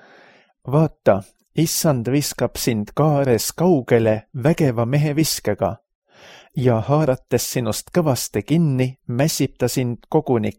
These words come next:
keraks ning virutab kui palli igati laiale maale. Seal sa sured ja sinna jäävad su toredad vankrid, sina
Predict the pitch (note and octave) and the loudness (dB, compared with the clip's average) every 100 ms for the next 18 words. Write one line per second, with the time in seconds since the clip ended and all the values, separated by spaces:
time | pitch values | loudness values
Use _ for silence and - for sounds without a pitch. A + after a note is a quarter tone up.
0 | - F3 F3 A#2+ - - - _ _ - | -2 2 4 2 -4 -8 -10 _ _ -6
1 | C#3 C#3 B2 A2 D3 D3 - B2 - - | 0 0 -2 0 0 0 -2 -6 -4 0
2 | A2+ - E3 E3 A#2+ G#2 A#2+ - F3 C#3+ | 0 2 0 2 2 0 -2 -2 2 2
3 | B2 - G#2+ B2+ D3+ C#3 C3+ C#3 B2 G2+ | 0 -2 0 0 2 2 2 2 0 0
4 | F2+ F#2 - _ _ _ _ - - - | -2 -4 -8 _ _ _ _ -20 -20 -16
5 | - D3+ C3+ B2+ - B2+ - F3+ A#2 - | -4 0 0 0 -2 -2 2 2 2 -2
6 | - _ - D3+ G2+ - E3+ C#3+ A#2 B2 | -10 _ -2 0 0 -2 -2 -2 0 0
7 | B2 G#2+ - - - D3+ C3 G#2 F#2+ - | 0 -2 -4 -6 -2 0 0 -2 -4 -2
8 | C#3+ C3 - G2+ - - _ _ _ - | -2 -4 -4 -6 -6 -16 _ _ _ -10
9 | - D#3 D3 B2+ | -2 0 0 -2